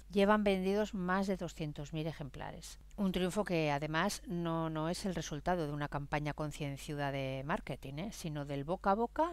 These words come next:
y de, y de su actividad en las redes. Otro autor que está cosechando un gran éxito en librerías es arroba de Frets. Este es el seudónimo de un joven que se llama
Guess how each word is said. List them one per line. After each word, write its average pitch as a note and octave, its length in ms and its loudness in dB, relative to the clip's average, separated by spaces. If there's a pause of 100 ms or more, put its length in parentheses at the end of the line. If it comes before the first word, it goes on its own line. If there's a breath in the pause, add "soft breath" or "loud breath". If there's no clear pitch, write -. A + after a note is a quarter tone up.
y D#3+ 160 2
de, D3 480 0 (140)
y F#3 140 0
de E3 100 2
su D#3+ 140 -2
actividad D3 500 0
en D#3+ 140 0
las C3+ 120 -2
redes. C3+ 400 -8 (440 loud breath)
Otro B3 540 6
autor A#3 380 6
que F#3 100 0
está F3 200 2
cosechando G3 1300 4
un G3+ 160 2
gran F#3 180 4
éxito G#3 320 0
en D3+ 100 0
librerías F3+ 760 2
es F3+ 400 0
arroba A3 680 4
de E3 200 -2
Frets. - 560 -6 (100)
Este - 160 -4
es A3+ 80 4
el A3 60 4
seudónimo A3 440 2
de G3 60 4
un F3+ 80 0
joven G#3 300 -2
que F#3 80 -2
se F3 160 -2
llama D#3 500 0